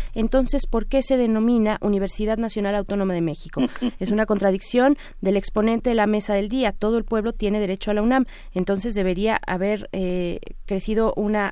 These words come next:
Speaker 1: para cada estado, una escuela pública para cada, para cada, para cada estado". Eh, ¿qué decir? Muy brevemente, la verdad es que ya se nos acabó el tiempo, pero no quiero, eh, dejar de compartirle
Speaker 2: Sí.
Speaker 1: alguno de los comentarios que surgen.
Speaker 2: No, no, la, la universidad como la casa de todos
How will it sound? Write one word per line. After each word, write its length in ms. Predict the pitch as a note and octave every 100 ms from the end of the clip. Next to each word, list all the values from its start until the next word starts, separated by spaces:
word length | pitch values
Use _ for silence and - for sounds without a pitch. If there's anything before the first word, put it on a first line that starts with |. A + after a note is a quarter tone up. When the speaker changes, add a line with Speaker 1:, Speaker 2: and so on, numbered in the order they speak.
| -
Speaker 1:
para 160 | F3 E3+
cada 180 | F#3 F3+
estado, 340 | - E3 E3+
una 280 | F3+ F#3 E3+
escuela 280 | D3+ F3 E3+
pública 320 | F3 F3 F#3
para 180 | G3 G3 -
cada, 200 | G#3+ G#3+ - - -
para 160 | -
cada, 260 | - F#3+ F3+
para 200 | G3 F#3+
cada 140 | G#3
estado". 340 | G3+ - E3 D3+ - - -
Eh, 160 | - G#3+
¿qué 80 | D4+
decir? 300 | D#4 - D4
Muy 180 | C#4 D#4+
brevemente, 420 | D4+ C#4 A3+ G#3
la 80 | G3+
verdad 140 | A3+
es 80 | B3+
que 80 | C4+
ya 100 | B3+
se 80 | B3
nos 120 | A#3
acabó 220 | G3+ G3
el 60 | G3+
tiempo, 260 | A3 G#3+
pero 120 | G#3 F#3
no 120 | F#3+
quiero, 300 | G3+ F#3+ F#3 - - - -
eh, 320 | F3 E3+ E3+ E3+
dejar 380 | F3+ - G3
de 80 | F#3+
compartirle 680 | G3 E3+ E3+ - F#3+ G#3 G3
Speaker 2:
Sí. 40 | E3+
Speaker 1:
alguno 460 | F#3+ G3 G3+ G3 F3+
de 100 | F3+
los 140 | E3+
comentarios 460 | D#3+ D#3 E3 D#3+ -
que 100 | D3+
surgen. 280 | C3+ - C3+
Speaker 2:
No, 200 | D#3 G2+
no, 180 | G2 G2
la, 240 | F#2+ G2 -
la 160 | G#2+
universidad 880 | G2 G2+ G2 F#2+ - G2 G2+ A2 G#2+
como 280 | - G#2+ F#2+
la 200 | F#2 F2+
casa 400 | - F#2+ - F2
de 140 | F#2
todos 380 | - G2+ G2